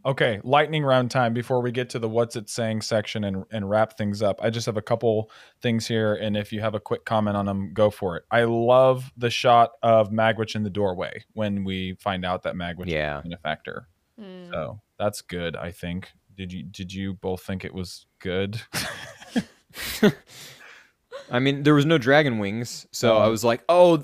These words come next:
Speaker 2: I know what's coming," and then it did, and I was like, "Man, you don't e-, I can't read my notes. Too, too graphic for the
Speaker 1: Yeah.
Speaker 2: air."
Speaker 1: Yeah.
Speaker 2: Um,
Speaker 3: It's
Speaker 2: but
Speaker 3: interesting
Speaker 2: yeah.
Speaker 3: to think about the shot of Magwitch compared to the shot of Joe
Speaker 1: Yeah.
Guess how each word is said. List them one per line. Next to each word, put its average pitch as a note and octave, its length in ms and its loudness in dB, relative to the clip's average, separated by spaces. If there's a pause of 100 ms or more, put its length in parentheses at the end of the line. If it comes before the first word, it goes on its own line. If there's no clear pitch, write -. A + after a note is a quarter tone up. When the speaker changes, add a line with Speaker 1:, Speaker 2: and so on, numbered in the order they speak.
Speaker 2:
I D3 120 6
know F3 200 6
what's F3+ 200 6
coming," F3 460 2
and C3+ 180 0
then C3 120 2
it G#2 100 -4
did, B2 180 2
and A#2 60 -2
I G#2+ 60 -2
was G#2 160 -4
like, F#2+ 240 -2 (300)
"Man, A#2+ 300 -4
you C#3 100 0
don't C#3 180 4
e-, - 60 -2
I A#2 120 4
can't A#2 240 -4
read G#2+ 200 0
my F#2 120 -2
notes. F2+ 380 -6
Too, A2+ 480 -4
too A#2 200 -6
graphic F#2+ 420 -4
for G2+ 120 -10
the F#2 100 -6
Speaker 1:
Yeah. D#2+ 100 -2
Speaker 2:
air." - 160 -4 (340)
Speaker 1:
Yeah. - 160 -8
Speaker 2:
Um, E2+ 440 -6
Speaker 3:
It's - 140 -8
Speaker 2:
but F#2 60 8
Speaker 3:
interesting E2 240 2
Speaker 2:
yeah. D2+ 60 4
Speaker 3:
to D2 60 0
think A3 140 -4
about F#3+ 300 -4
the F#3 100 -6
shot E3 400 -6
of F3 100 -8
Magwitch E3 500 -8
compared F3+ 380 -8
to E3 40 -12
the F3 100 -10
shot F3 240 -10
of E3+ 180 -12
Joe E3+ 400 -8 (320)
Speaker 1:
Yeah. A2+ 200 0